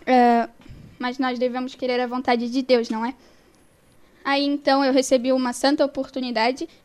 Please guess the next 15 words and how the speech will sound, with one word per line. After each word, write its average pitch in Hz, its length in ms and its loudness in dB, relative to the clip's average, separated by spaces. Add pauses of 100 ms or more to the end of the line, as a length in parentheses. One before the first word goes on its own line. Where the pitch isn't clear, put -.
e 262 80 2
ainda 285 220 2
essa 294 120 -4
semana 285 480 -2 (480)
pego 294 220 2
a 294 60 6
estrada 277 600 2
rumo 311 380 2
a 302 80 0
um 311 100 4
convento 302 540 0
no 254 120 -8
Rio 285 180 0
de 277 100 -6
Janeiro, 247 420 0